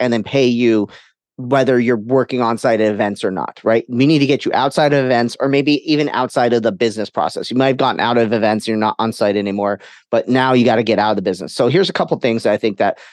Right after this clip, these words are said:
really help make this, that when you start to build up this, like, yeah, game plan. And I naturally was doing this because I'm a business nerd. I wanted to make the best business possible. And, you know, a lot of these things I've learned over the years from other people are common practices that, uh, make better run businesses.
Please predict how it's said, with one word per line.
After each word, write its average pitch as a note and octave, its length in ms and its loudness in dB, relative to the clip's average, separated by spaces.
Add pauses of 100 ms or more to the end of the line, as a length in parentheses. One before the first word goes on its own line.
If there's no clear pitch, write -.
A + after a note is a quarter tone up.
(140)
really C3+ 280 4
help A#2 280 0
make A#2 280 -2
this, C#3+ 200 0
that B2 180 0
when A#2 120 2
you A2+ 60 0
start - 280 -2
to B2 60 -6
build A2+ 200 0
up G#2 80 -2
this, G#2 180 -4
like, G2+ 180 0 (100)
yeah, C3+ 220 0
game C3+ 260 2
plan. F2 220 -4
And A#2 120 0
I E3 100 2
naturally G3+ 480 0
was C#3 160 2
doing A#2+ 220 0
this C3 140 -2
because A#2 380 -4 (340)
I'm C#3+ 100 0
a D3 40 2
business D3 360 2
nerd. - 240 -6 (140)
I G#2 80 0
wanted A#2+ 280 2
to A#2+ 60 2
make A#2+ 300 2
the B2 100 0
best B2+ 260 0
business C3 320 0
possible. D#3+ 540 0
And, A2+ 180 -2 (260)
you A#2+ 60 0
know, A#2+ 160 2
a A#2 40 2
lot A#2+ 220 2
of C3 40 2
these C3 180 0
things B2+ 260 -4
I've G#2+ 160 -2
learned B2+ 220 2
over B2 160 2
the A#2 60 4
years B2 160 4
from A2+ 140 -4
other A2+ 180 0
people F#3+ 480 -2 (240)
are A#2+ 140 0
common B2+ 360 0
practices A#2 560 0
that, G2 200 0 (100)
uh, G#2+ 220 2 (160)
make A#2 280 -2
better G#2+ 260 2 (140)
run A2+ 240 -2
businesses. G2+ 540 -4